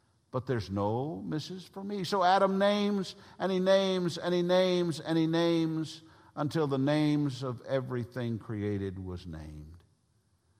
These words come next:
Then God introduced something to Adam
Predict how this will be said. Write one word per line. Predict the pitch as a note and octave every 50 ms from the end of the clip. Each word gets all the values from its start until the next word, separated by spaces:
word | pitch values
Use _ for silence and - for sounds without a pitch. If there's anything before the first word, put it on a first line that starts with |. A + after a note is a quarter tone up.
| _ _ _ _ _ _ _ _ _ _ _ _ _ _
Then | - C3 F#3+ A3+ A#3+ G3
God | F3 F#3 F3+ F3 E3 D#3+
introduced | D#3 D3+ D3 C3+ D3+ D3 C3 -
something | - C#3 B2 A#2 - A#2 G#2+ G2+
to | A2 G2+
Adam | G2+ G#2 G#2+ G#2 A2 A2+ A2+ A2